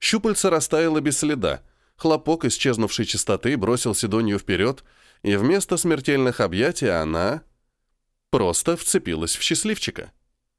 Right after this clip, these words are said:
А тот только рад был. Прижал лейтенанта в ответ и поблагодарил за хороший бой. Тресса... нет. Еще до Идальго против обладателя Грааля.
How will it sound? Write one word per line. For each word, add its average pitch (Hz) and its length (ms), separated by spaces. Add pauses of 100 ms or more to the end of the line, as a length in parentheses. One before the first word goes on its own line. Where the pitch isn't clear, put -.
(420)
А 117 140
тот 247 260
только 214 280
рад 147 200
был. 135 300 (500)
Прижал 156 420
лейтенанта 95 480
в 87 60
ответ 127 380
и 107 160
поблагодарил 160 640
за 170 80
хороший - 420
бой. 65 280 (840)
Тресса... 151 840 (440)
нет. 104 640 (420)
Еще 117 380
до 147 440 (100)
Идальго 90 540 (240)
против 190 340
обладателя 151 540
Грааля. 104 540